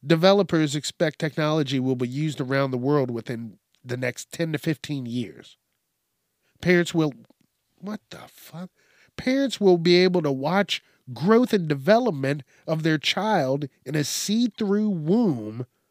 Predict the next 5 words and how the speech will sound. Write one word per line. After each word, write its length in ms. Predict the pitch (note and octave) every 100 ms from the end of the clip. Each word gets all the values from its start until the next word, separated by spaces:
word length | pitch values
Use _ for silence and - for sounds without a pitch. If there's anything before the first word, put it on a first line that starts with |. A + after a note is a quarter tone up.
| _
while 300 | C3 C#3+ E3
monitoring 920 | C#3+ C#3 F3 G#3+ F3+ C3+ D3 C#3 C3 A#2+
health 400 | C#3 D#3 C#3+ - _ _ _
via 580 | A2+ B2 D3+ D3+ D3 C#3 - _ _ _
app. 300 | B2 B2+ A#2+